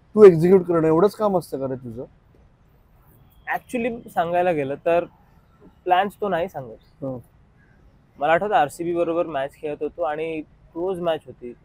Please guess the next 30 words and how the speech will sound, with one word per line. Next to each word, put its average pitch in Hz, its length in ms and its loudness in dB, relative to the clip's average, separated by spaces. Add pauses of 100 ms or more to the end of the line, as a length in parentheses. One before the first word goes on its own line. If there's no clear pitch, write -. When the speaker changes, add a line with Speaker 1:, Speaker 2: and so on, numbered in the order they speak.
(120)
Speaker 2:
अठरा 156 320 -4
ball, 147 260 -4 (760)
चोवीस 151 280 -4
ball, 151 420 -4 (520)
फॉर्टी 139 180 -10
सिक्स - 280 -18
runs, 120 200 -14 (680)
Easily 208 300 -4
gettable 160 500 -4
in 160 60 -12
आयपीएल. 143 380 -12 (720)
So - 300 -8 (260)
आम्ही 165 180 -6
सगळे 190 140 -2
bowlers, 165 380 -2
मी 160 380 -6 (120)
पथिराना 151 400 -8
थांबलेलो 131 540 -10
की 123 440 -14 (580)
काहीतरी 151 300 -6
बोलतील. 127 380 -8 (1040)
So 175 80 -12 (180)
त्यांनी 196 220 -8
फक्त 196 120 -10
एवढं 190 180 -6
सांगितलं, 143 320 -14
"तुम 165 120 -10
लोगों 196 200 -4
ने 196 60 -6
बात 165 180 0